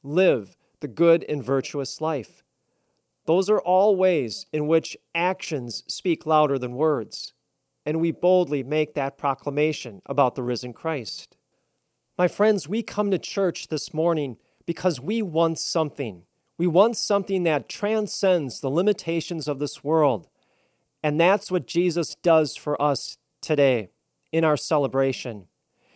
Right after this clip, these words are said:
In Jesus' death and resurrection, he now promises us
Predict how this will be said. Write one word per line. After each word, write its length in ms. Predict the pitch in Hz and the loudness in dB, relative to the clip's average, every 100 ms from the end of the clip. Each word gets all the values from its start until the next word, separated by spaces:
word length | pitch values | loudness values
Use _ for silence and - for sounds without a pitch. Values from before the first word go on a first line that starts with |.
| _ _ _ | _ _ _
In 160 | - 143 | -6 -2
Jesus' 600 | 170 233 233 220 208 131 | 0 0 0 0 -2 0
death 320 | - 180 180 | 4 6 4
and 80 | 165 | 0
resurrection, 840 | 165 160 147 156 156 - 156 131 - _ _ | 0 0 0 2 0 -2 -4 -6 -10 _ _
he 360 | - 208 226 | -6 -2 -2
now 320 | 208 180 175 175 | 0 2 4 2
promises 680 | - 170 170 170 - 143 - | -2 -2 0 -2 -4 -6 -2
us 500 | 165 131 - - | 0 0 -4 -12